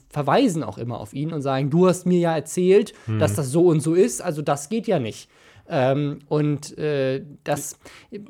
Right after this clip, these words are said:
Speaker 2: Also der
Speaker 1: wirkt
Speaker 2: Anwalt
Speaker 1: irgendwie so ein bisschen komisch.
Speaker 2: der Anwalt ver-, vermengt am Ende auch, obwohl er angeblich der Superexperte Europas sei, ähm, vermengt er auch so ein paar Sachen, die uns, äh, komisch aufgestoßen sind. Äh, allerdings erstmal im Video bei denen,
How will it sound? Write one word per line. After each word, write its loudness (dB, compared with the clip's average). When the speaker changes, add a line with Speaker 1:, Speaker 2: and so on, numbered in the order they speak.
Speaker 2:
Also 0
der 8
Speaker 1:
wirkt 10
Speaker 2:
Anwalt 6
Speaker 1:
irgendwie 4
so 4
ein 6
bisschen 2
komisch. 0
Speaker 2:
der 2
Anwalt 2
ver-, 0
vermengt 0
am -2
Ende 0
auch, -2
obwohl 0
er 2
angeblich -6
der -2
Superexperte -4
Europas -2
sei, -2
ähm, -4
vermengt -2
er -2
auch -6
so -8
ein -6
paar -4
Sachen, -4
die -6
uns, -4
äh, -4
komisch -6
aufgestoßen -8
sind. -8
Äh, -4
allerdings 2
erstmal 0
im 2
Video 0
bei -2
denen, 0